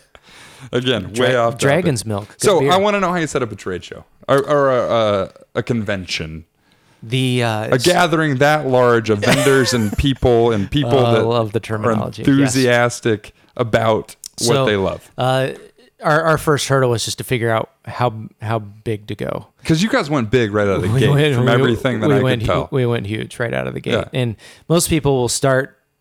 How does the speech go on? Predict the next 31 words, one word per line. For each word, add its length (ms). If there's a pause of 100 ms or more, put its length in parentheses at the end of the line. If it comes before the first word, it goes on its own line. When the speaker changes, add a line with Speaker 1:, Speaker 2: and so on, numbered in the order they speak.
Speaker 2:
um, 400 (300)
probably 260
not 240
in 100
a 60
basement 540
like 160
Gen 260
Con 280
did. 360 (100)
Speaker 1:
Yeah, 220
th-, 140
Speaker 2:
Um, 200
but 100
Speaker 1:
exactly. 220
Speaker 2:
they 40
would, 100
Speaker 1:
I'm 60
Speaker 2:
they 80
Speaker 1:
a 20
Speaker 2:
would 100
s-, 120
Speaker 1:
basement 360
starter, 300
Speaker 2:
they 120
Speaker 1:
garage 220
Speaker 2:
would, 80
Speaker 1:
starter. 440
Speaker 2:
they 220
would, 640
um, 440